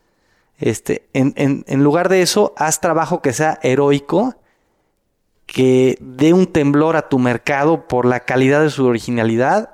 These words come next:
así como lo, el valor que, que da, ¿no? Y cuando lo hagas, pues, ten una vida privada, eh, fuerte en ética, este, rica en belleza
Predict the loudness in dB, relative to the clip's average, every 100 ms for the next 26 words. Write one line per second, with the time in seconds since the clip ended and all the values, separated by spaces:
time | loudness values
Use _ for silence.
0 | -6 -4 -2 -2 -2 -4 _ -4 0 2
1 | 2 0 2 2 2 0 -2 -2 -2 -2
2 | -2 -2 -4 -6 _ _ _ -10 -6 -2
3 | 2 2 2 2 0 -4 -10 -2 0 2
4 | 2 2 2 0 2 2 0 -4 -10 _
5 | -2 0 0 0 -2 -2 -2 -2 -2 -4
6 | -6 -2 -2 -4 _ _ _ _ _ -6
7 | -6 _ -2 0 2 2 0 0 -2 0
8 | 0 2 0 0 -2 -2 -4